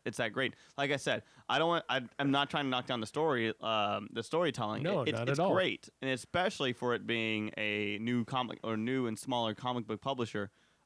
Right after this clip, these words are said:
Speaker 1: Um, I, I just, I think they should push it, and I think it should be a monthly, uh, comic book because it is really, really good, and all these questions I have, I w-, definitely wanna be answered,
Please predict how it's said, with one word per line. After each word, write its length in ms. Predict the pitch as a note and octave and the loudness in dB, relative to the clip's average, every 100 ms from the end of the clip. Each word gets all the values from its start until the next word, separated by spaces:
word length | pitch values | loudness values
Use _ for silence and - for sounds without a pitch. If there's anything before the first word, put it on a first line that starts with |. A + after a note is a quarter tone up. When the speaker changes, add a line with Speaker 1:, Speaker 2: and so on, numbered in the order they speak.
| - | 0
Speaker 1:
Um, 460 | A#2 A2 G#2 G#2 - _ _ _ - | 2 4 2 -2 -6 _ _ _ -6
I, 200 | G#2+ C3+ | 0 0
I 20 | |
just, 320 | A#2+ A#2+ - | -2 -6 -4
I 80 | A#2 | -4
think 160 | A#2 B2+ | -2 0
they 80 | A#2+ | -2
should 220 | A2 - | -4 -6
push 240 | C3+ B2+ | -2 -2
it, 40 | D3+ | -2
and 100 | G#2 | -2
I 80 | A2 | -2
think 240 | A2+ A2 | -4 -6
it 240 | - A2 | -6 -8
should 320 | - A2+ A2 G2+ | -6 -4 -4 0
be 260 | A2 G#2+ | 0 0
a 120 | - G#2 | -2 -4
monthly, 680 | G2+ G2 - G2 G2 F#2+ - | -4 -6 -6 -4 -6 -8 -4
uh, 260 | G2+ G2 | 0 0
comic 300 | G#2 A#2+ A2 | 0 -2 -2
book 160 | G2+ - | -4 -6
because 320 | G2 - F#2+ | -10 -10 -8
it 100 | G2+ | -8
is 160 | G2+ F#2 G2 | -10 -14 -12
really, 440 | G#2+ A2 G#2 G#2 G2 _ _ _ - | -4 -2 -2 -4 -8 _ _ _ -12
really 320 | A2+ A#2+ A2 | -4 -2 0
good, 340 | G#2 G#2+ G2 F#2+ _ _ - | 0 2 2 -2 _ _ -6
and 240 | A2+ G#2+ | -2 -2
all 260 | - A2 A2+ | 0 2 2
these 180 | A2+ - | 2 0
questions 440 | A#2 A2+ A2+ G2+ | -2 -2 -4 -4
I 140 | G#2 | -2
have, 540 | G2+ C3+ D3+ A2+ G#2+ G2 - | -2 0 2 2 2 -4 -6
I 80 | G#2+ | -4
w-, 160 | G#2 G2+ | -4 -4
definitely 300 | B2 A2+ A2+ | -2 0 -2
wanna 180 | G#2 G#2 | -2 -4
be 140 | G#2+ G2+ | -6 -4
answered, 360 | G#2+ G2+ G2 | -4 -4 -10